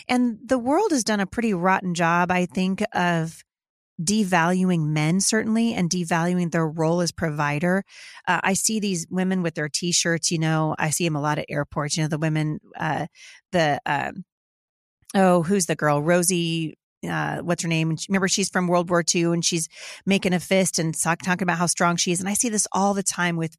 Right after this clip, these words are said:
different slogans, you know, "Women can do anything that men can do. Women can do it even better." Uh, what a, what a lie we have bought when we devalue the need for husbands and fathers to be present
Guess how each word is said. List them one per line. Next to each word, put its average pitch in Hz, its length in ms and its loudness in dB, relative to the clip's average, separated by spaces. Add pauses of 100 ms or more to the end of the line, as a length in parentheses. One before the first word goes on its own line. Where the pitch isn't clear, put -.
different 180 300 -4
slogans, 156 420 0
you 151 60 -6
know, 151 100 -2
"Women 208 340 0
can 196 180 -2
do 185 220 2 (320)
anything 208 300 0
that - 140 -6
men 185 220 0
can 185 120 -6
do. 165 160 -2
Women 202 240 0
can 196 160 -2
do 190 160 0
it 185 160 0 (260)
even 214 360 2
better." 170 440 2 (440)
Uh, 180 160 -8 (120)
what 262 300 -2
a, 208 180 -2 (140)
what 262 240 -2
a 403 60 -2
lie 165 560 0
we 160 160 0
have 160 200 -2
bought 147 240 -2
when 175 140 0
we 175 160 2
devalue 165 840 -4 (580)
the 160 560 -2
need 180 640 0 (520)
for 180 340 0
husbands 190 840 -2
and 175 180 -4 (100)
fathers 190 520 0
to - 100 -4
be 170 420 -2 (320)
present 202 600 -2